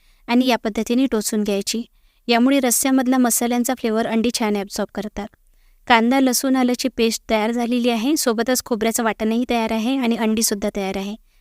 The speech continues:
आता लगेच फोडणी करूया. कढईमध्ये चार ते पाच टेबलस्पून तेल गरम करायचं. तर ही अंडा करी मी खास विदर्भीय पद्धतीने बनवते आहे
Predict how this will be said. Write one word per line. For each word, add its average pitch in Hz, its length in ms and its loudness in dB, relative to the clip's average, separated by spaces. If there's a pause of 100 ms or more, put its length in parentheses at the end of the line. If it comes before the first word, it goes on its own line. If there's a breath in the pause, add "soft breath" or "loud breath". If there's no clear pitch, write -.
आता 226 160 -2
लगेच 233 360 0
फोडणी 226 260 0
करूया. 233 380 -2 (640)
कढईमध्ये 269 480 4
चार 233 320 2
ते 269 140 0
पाच 233 260 2
टेबलस्पून 247 500 -2
तेल 220 220 2
गरम 214 180 0
करायचं. 208 440 -4 (320)
तर 247 220 4
ही 269 160 2
अंडा 269 340 2
करी 226 300 0
मी 226 160 0
खास 247 280 0
विदर्भीय 233 380 0
पद्धतीने 226 480 -2
बनवते 208 380 -2
आहे 214 200 -4